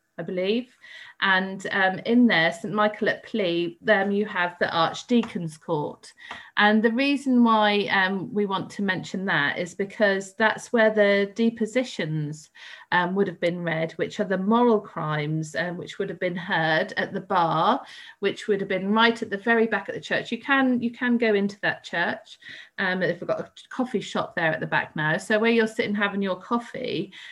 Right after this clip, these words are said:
would have been where the, uh, bar was,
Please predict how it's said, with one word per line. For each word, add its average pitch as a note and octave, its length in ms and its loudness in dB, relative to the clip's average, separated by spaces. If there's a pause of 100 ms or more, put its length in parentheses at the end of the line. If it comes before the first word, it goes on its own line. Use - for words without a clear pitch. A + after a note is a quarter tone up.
(140)
would G3 140 4
have G3+ 160 -2
been G3 300 2
where F#3+ 440 2
the, F#3+ 480 -2
uh, F3+ 320 2
bar F#3 280 4
was, D#3 460 -4